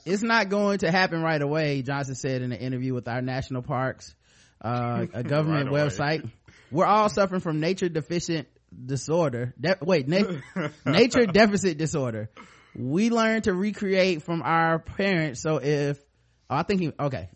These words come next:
Speaker 1: I'm sorry. "We learn to recreate," he uses as a verb, "from our parents. So if our parents never went to parks, as is the case with most minorities,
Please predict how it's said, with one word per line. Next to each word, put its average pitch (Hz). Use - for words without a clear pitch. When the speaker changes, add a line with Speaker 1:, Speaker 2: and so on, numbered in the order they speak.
Speaker 1:
I'm 113
sorry. -
"We 165
learn 214
to 175
recreate," 131
he 127
uses 117
as 98
a 95
verb, 107
"from 170
our 160
parents. 180
So 156
if 143
our 151
parents 185
never 170
went 160
to 156
parks, 151
as 165
is 151
the 147
case 160
with 131
most 180
minorities, 127